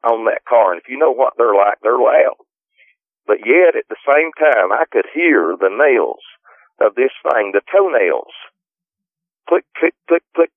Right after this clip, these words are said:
clacking on the road as it ran along beside me. And I could, man, I could see it good now. And, you know, I, I, I, I had to, I, I really didn't want to look at its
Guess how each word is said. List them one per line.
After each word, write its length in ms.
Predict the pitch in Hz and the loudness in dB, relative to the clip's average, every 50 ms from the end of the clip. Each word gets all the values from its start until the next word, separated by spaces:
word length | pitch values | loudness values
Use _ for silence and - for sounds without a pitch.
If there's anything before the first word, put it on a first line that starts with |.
| _ - | _ -4
clacking 340 | 165 156 151 - 147 131 | -4 -4 -2 -2 -2 0
on 160 | 135 139 143 139 | 0 0 0 -2
the 140 | 127 113 | -4 -4
road 400 | - - - - 123 107 95 92 | 0 2 2 2 0 -2 -4 -6
as 100 | 92 90 - - | -8 -8 -8 -8
it 160 | 117 - - | -12 -6 -2
ran 240 | 117 135 139 135 127 | 0 2 2 2 2
along 320 | 127 127 120 127 127 107 | 2 2 2 0 -2 -4
beside 480 | 98 98 - - 170 - 143 139 - - | -6 -6 -4 -2 -2 0 0 -2 -4 -4
me. 380 | 95 98 98 92 85 85 - - _ _ _ _ _ _ _ _ _ _ _ _ _ _ - | -2 -2 0 0 -2 -4 -10 -18 _ _ _ _ _ _ _ _ _ _ _ _ _ _ -2
And 200 | 104 107 110 120 | 0 0 0 0
I 80 | - - | -2 -4
could, 160 | - - - _ - - | -4 -6 -8 _ -8 -4
man, 240 | 113 127 135 131 131 | 0 0 2 2 2
I 100 | 131 - | 0 -2
could 140 | 117 107 - - | -4 -8 -6 -4
see 160 | - 120 110 - | -4 -2 -2 -2
it 160 | - 98 98 | -4 _ -2
good 220 | 110 113 101 95 - | 0 0 0 0 -4
now. 320 | 87 90 90 90 - - - - _ _ _ _ _ _ _ _ _ _ _ _ _ _ _ _ _ - | -4 -4 -4 -4 -6 -12 -16 -20 _ _ _ _ _ _ _ _ _ _ _ _ _ _ _ _ _ -2
And, 280 | 123 123 117 113 117 110 _ _ _ _ _ | 0 2 2 2 0 -4 _ _ _ _ _
you 120 | 120 131 | -6 -2
know, 100 | 131 131 | 0 2
I, 160 | 135 139 127 117 - | 2 2 0 -2 -2
I, 340 | - 110 110 - - - 98 - _ _ _ _ _ _ _ _ _ _ - | 0 2 2 0 0 -4 -8 -8 _ _ _ _ _ _ _ _ _ _ -4
I, 100 | 117 110 - - | -4 -4 -2 -2
I 120 | 104 104 101 - | -2 -2 0 2
had 180 | 156 170 170 | 2 2 2
to, 200 | 139 123 113 - - | 2 0 -2 0 0
I, 100 | 117 117 - _ - | -2 -2 -2 _ -2
I 140 | 107 107 107 | 0 2 2
really 320 | 110 117 - - 185 170 135 | 2 0 -2 -2 -2 -2 -2
didn't 320 | 131 143 131 - 110 117 | -2 -2 -4 -2 0 0
want 240 | 123 120 120 113 - _ | 2 2 2 0 -4 _
to 160 | - 113 113 - - _ _ _ _ _ _ _ _ _ _ - | -14 -12 -12 -12 -14 _ _ _ _ _ _ _ _ _ _ -2
look 180 | 123 131 131 - | -2 -2 -2 -2
at 120 | - 98 95 | -6 -8 -8
its 160 | - - - | -8 -10 -12